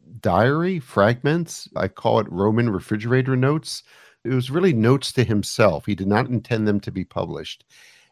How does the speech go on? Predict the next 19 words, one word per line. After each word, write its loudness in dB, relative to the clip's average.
And 2
if -8
you've -2
ever 2
kept -2
a -4
journal 0
or 2
a -4
diary 0
or -2
read -4
someone -2
else's, 2
<laughs> -20
you 2
know 6
that 2
these 0